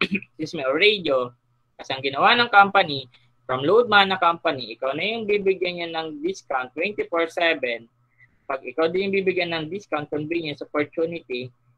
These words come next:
ikaw na lang yung mag-share sa mga consumer. So, ganyan yung flow. Sa left side, traditional. Sa right side ng traditional. Ganito siya.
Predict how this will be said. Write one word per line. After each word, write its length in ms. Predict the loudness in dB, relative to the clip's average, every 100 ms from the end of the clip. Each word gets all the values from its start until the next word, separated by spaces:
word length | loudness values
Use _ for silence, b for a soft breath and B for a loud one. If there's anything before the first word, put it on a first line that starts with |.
| -12
ikaw 240 | 2 2
na 160 | 2 0
lang 160 | 0 0
yung 160 | -4
mag-share 420 | -6 -8 -4 -4
sa 140 | -2 -10
mga 500 | -10 -4 0 0 -4 _ _ -10
consumer. 640 | -10 -8 -12 0 2 2 -2 _ _ _ _
So, 160 | -6 0
ganyan 320 | 2 2 0 -2
yung 140 | -6
flow. 400 | 0 2 2 -2 -14 _ _ _ _ _ _ _ _
Sa 160 | -4 4
left 240 | 4 4
side, 400 | -2 4 6 6
traditional. 640 | 4 4 2 2 0 0 2
Sa 80 |
right 160 | 2 2
side 240 | 0 -6
ng 160 | -6 -6
traditional. 560 | -6 -6 -8 -10 -10 -6
Ganito 320 | -2 2 6
siya. 400 | 10 10 8